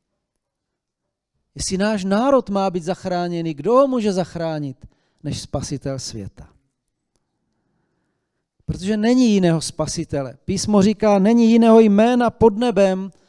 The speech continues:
daného lidem, skrze které bychom mohli být zachráněni. A Marie měla tohoto syna porodit. A já bych to rád vztáhl teďka na nás,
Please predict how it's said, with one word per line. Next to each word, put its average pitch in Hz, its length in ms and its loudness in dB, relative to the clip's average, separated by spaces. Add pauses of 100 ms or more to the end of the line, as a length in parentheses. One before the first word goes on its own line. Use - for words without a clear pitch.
(880)
daného 226 520 0
lidem, 196 400 -2
skrze 196 380 -8
které 226 380 0
bychom 190 320 -6
mohli 180 280 0
být 156 160 -6
zachráněni. 131 760 -8 (680)
A 170 80 0
Marie 247 420 2
měla 247 340 -4
tohoto 262 520 -2
syna 233 340 -6
porodit. 214 640 -4 (1700)
A 147 40 -6
já 180 120 0
bych 240 140 -4
to 240 140 -4
rád 254 240 0
vztáhl 226 460 -2
teďka 226 400 -6
na 202 160 -4
nás, 175 640 -8